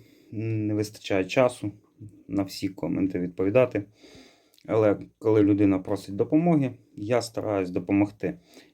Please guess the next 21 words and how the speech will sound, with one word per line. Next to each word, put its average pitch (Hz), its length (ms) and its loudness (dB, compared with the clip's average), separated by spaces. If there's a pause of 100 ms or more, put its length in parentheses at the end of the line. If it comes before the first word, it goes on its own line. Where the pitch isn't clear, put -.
(120)
Я 117 80 0
взагалі 117 420 0
вважаю, 98 480 2
що 76 540 -6 (260)
якщо - 480 -4
я 95 200 2
знаю, 135 520 4 (200)
я 101 180 -2
допоможу. 98 720 -2
Якщо 101 260 -4
я 101 120 2
не 117 240 4
знаю, 113 380 0 (500)
я 95 100 -2
просто 104 320 -4
скажу, 87 280 -10
що 90 160 -8
я 92 160 0
не 92 140 0
знаю. 87 440 -2 (1080)
І 92 800 -2